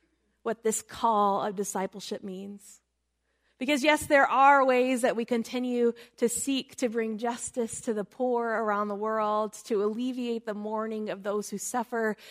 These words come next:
at the hands of unrighteousness, to s-, to stand in solidarity with those who have been cast out because of their faith in Jesus. We do all of those things. But to be a disciple of Jesus,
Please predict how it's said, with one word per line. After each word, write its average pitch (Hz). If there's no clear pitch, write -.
at 208
the 208
hands 226
of 208
unrighteousness, 220
to 247
s-, -
to 247
stand 277
in 233
solidarity 247
with 208
those 233
who 226
have 220
been 214
cast 208
out 208
because 220
of 214
their 202
faith 214
in 208
Jesus. 214
We 240
do 320
all 349
of 349
those 294
things. 220
But 247
to 269
be 269
a 269
disciple 285
of 262
Jesus, 247